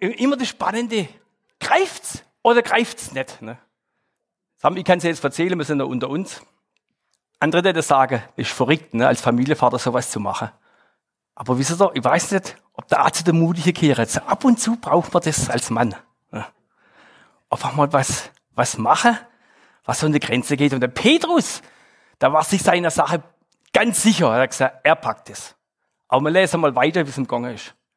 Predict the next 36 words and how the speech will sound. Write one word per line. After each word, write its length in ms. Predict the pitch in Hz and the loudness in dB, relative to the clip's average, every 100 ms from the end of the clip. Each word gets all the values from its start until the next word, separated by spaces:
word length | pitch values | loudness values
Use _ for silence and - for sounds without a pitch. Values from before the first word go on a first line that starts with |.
| _ _ _ _ _ _ _ _ - | _ _ _ _ _ _ _ _ -2
In 100 | 160 | 0
der 100 | 170 | 0
Zwischenzeit 640 | 208 226 262 247 226 233 - - | -2 -2 0 2 2 0 -8 -4
hielt 160 | 196 | -2
sich 160 | 190 - | -2 -2
Petrus 360 | 156 185 202 | -2 -2 -4
unten 300 | - 196 190 | -4 -2 0
im 160 | 190 147 | -2 -4
Hof 220 | 127 135 | -6 -4
auf. 400 | 147 117 - - _ | -4 -4 -6 -20 _
Also 200 | - 156 | -4 0
wir 160 | 190 180 | 0 0
haben 80 | 202 | 2
jetzt 160 | 196 | 0
ein 140 | 180 151 | -2 -6
bisschen 160 | 143 | -6
übersprungen. 480 | 156 147 - 226 285 - _ _ _ _ _ _ _ | -8 -6 -2 -2 -2 -4 _ _ _ _ _ _ _
Jesus 360 | 143 170 185 - | -2 -2 -2 0
war 120 | 165 | 2
im 120 | 160 | 2
Hohen 220 | 160 156 | 0 2
Rat. 380 | 110 110 - - _ _ _ _ _ _ _ _ _ _ | 2 0 0 -10 _ _ _ _ _ _ _ _ _ _
Eine 260 | 156 226 | -2 -2
von 140 | 208 196 | -4 -6
den 100 | 165 | -4
Dienerinnen 580 | 190 226 247 247 240 208 | 0 2 2 2 0 0
des 200 | 196 - | -4 -4
Hohen 260 | 160 180 | -4 -4
Priest-, 360 | - 135 120 - _ _ _ _ _ - 202 _ | -6 -8 -8 -16 _ _ _ _ _ -20 -20 _
eine 280 | - 170 214 | 0 2 0
von 100 | 220 | -2
den 140 | 185 170 | -4 -4
Dienerinnen 420 | 196 214 226 208 | 0 2 2 0
des 160 | 175 | -4
Hohen 220 | 165 160 143 | -4 -4 -4
Priesters 580 | 160 175 - 220 - | -6 -4 -2 -2 -4